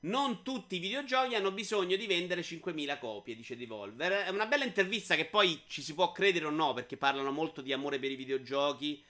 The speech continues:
Ehm... c'è un modo per abbassarsi dove? Rey in, eh, Spider-Man? Non lo so.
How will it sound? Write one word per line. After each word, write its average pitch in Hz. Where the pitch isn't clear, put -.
Ehm... 101
c'è -
un 139
modo 196
per 170
abbassarsi 170
dove? 110
Rey 160
in, 139
eh, 139
Spider-Man? 202
Non 127
lo 123
so. -